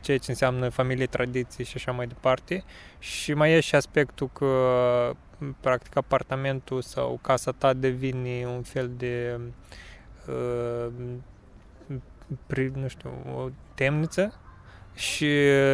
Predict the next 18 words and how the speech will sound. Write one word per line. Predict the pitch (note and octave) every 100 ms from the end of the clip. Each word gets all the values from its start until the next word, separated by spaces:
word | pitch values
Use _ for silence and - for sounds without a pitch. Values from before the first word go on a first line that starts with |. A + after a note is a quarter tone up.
| C3+ B2+ - - D3+
cumva, | D3 C#3 C#3
capitalismul | - C3+ - C3 C3+ B2+ C3
a | B2+
ajuns | B2+ C3+ C3+
să | - - B2+ B2 B2 -
te | - B2 B2 A#2+ B2 B2+ - - - - - -
încurajeze | B2+ A#2+ C3 B2+ B2+ B2+ B2+
să | A#2+ - C3+ B2
stai | - C3
doar | B2+ B2
în | B2
casă, | A#2+ B2+ A#2+ - D#3 D#3 E3+ E3 C#3
practic, | C3+ B2 - C3
îți | -
livrează | C#3 C3 B2+ B2 -
totul | C3+ -
la | B2+
ușă. | B2+ C3 C3+ - C#3 C3 B2+ B2+